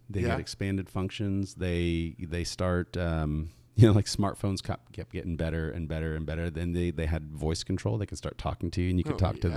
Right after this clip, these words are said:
Speaker 1: them.
Speaker 2: That was a
Speaker 1: Um,
Speaker 2: revelation.
Speaker 1: they
Speaker 2: 'Cause I used to have
Speaker 1: start,
Speaker 2: an
Speaker 1: uh,
Speaker 2: app for that.
Speaker 1: Yeah. So as the babies go,
Speaker 2: Yeah.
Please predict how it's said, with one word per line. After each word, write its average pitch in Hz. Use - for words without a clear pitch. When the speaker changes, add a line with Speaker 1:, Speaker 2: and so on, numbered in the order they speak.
Speaker 1:
them. 113
Speaker 2:
That 156
was 127
a 95
Speaker 1:
Um, 90
Speaker 2:
revelation. 101
Speaker 1:
they 107
Speaker 2:
'Cause -
I 107
used -
to 175
have 147
Speaker 1:
start, 90
Speaker 2:
an 120
Speaker 1:
uh, 139
Speaker 2:
app -
for 101
that. 90
Speaker 1:
Yeah. 127
So 135
as 123
the 123
babies 135
go, 101
Speaker 2:
Yeah. 117